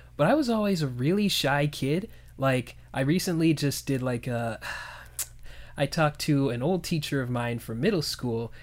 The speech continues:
and I showed all the kids in the class, uh, one of my videos and talked about, uh, just the content that I make. And my teacher, she was like, "Oh, I remember when you were always in, like, the back of the corner of the room of the school, just, uh, toiling away at your drawings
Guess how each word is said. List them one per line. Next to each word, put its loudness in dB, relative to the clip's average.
and -2
I -4
showed 0
all 4
the -4
kids -2
in -4
the -6
class, -4
uh, -2
one -4
of -2
my -2
videos 4
and -4
talked 0
about, 0
uh, 0
just -2
the 2
content 4
that 2
I 0
make. 0
And 0
my 2
teacher, 0
she 0
was -2
like, -2
"Oh, 2
I 2
remember 6
when 4
you 4
were 0
always 2
in, 4
like, 4
the 2
back 6
of 2
the 2
corner 2
of 2
the 2
room 4
of -4
the -4
school, 2
just, -4
uh, 2
toiling 4
away 6
at 2
your 4
drawings 4